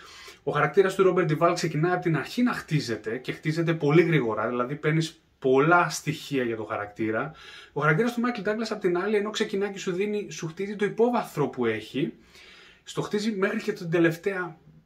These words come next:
περίπου μέχρι και το τέλος της ταινίας. Η ταινία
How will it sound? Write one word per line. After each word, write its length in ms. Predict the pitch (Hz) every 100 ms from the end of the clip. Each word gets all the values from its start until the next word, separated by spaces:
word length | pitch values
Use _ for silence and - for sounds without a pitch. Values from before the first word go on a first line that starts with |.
| _ _ _ _ _ -
περίπου 580 | 156 156 160 175 165
μέχρι 180 | 156 151
και 80 | 151
το 100 | 131
τέλος 260 | 147 139 127
της 80 |
ταινίας. 520 | - 113 113 95 - - _ _ _
Η 100 | 147
ταινία 520 | 147 143 190 208 -